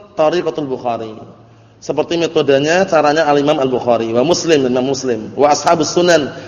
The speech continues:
dan juga para pemilik sunan itu, Sunan Abu Dawud, Tirmidzi, Nasa'i, Ibnu Majah.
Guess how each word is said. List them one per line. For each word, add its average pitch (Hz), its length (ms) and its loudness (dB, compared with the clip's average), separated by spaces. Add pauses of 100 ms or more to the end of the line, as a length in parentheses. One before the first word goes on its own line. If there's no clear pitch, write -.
(140)
dan 139 160 6
juga 139 240 4
para 151 320 4
pemilik 147 320 2
sunan 143 320 0
itu, 120 160 -2
Sunan 127 240 -2
Abu 123 160 -2
Dawud, 147 400 4
Tirmidzi, 151 400 -2
Nasa'i, 147 480 0
Ibnu 135 160 -4
Majah. 156 640 0